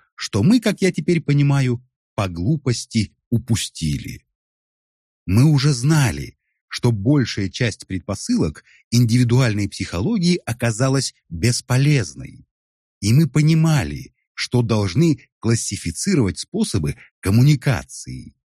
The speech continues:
Но нам ни разу не случилось задаться вопросом относительно влияния этих способов на межличностные отношения.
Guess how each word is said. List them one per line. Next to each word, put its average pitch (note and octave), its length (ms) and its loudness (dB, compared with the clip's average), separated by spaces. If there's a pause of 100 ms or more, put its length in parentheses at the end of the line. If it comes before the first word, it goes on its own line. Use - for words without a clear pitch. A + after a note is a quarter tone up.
(500)
Но G2 180 0
нам C3+ 420 2 (240)
ни C3+ 220 4
разу B2+ 360 0
не E2 140 -4
случилось G2 720 -4 (180)
задаться F#2+ 540 -4
вопросом F#3 600 -2 (220)
относительно D#3 840 -2 (140)
влияния A2+ 1000 0 (180)
этих A2+ 340 -4
способов - 760 -4 (280)
на G#2+ 160 2
межличностные C3 960 0
отношения. - 1040 -4